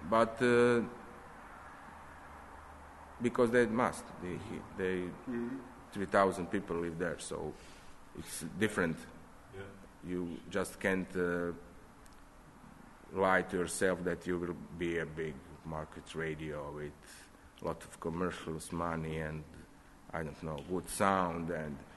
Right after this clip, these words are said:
Speaker 1: it, I think in that time that they can be, because they are near the bigger city. So I played the music which was not appropriate probably for the people there, but I, I don't care.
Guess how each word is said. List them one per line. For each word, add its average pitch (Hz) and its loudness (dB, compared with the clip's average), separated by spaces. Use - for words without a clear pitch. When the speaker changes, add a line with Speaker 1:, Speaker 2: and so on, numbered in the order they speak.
Speaker 1:
it, - -2
I 113 10
think 135 8
in 104 4
that 113 8
time 113 12
that 104 6
they 101 4
can 101 4
be, 113 10
because 92 4
they 95 6
are 92 6
near 98 6
the 87 2
bigger 92 2
city. 71 -2
So 82 -2
I 87 0
played 87 4
the 87 2
music 90 2
which 85 -4
was 87 -2
not 90 2
appropriate 85 0
probably 78 -2
for 76 -4
the 80 -4
people 85 -2
there, 107 6
but 147 6
I, 57 -2
I 60 0
don't 73 -6
care. 78 -4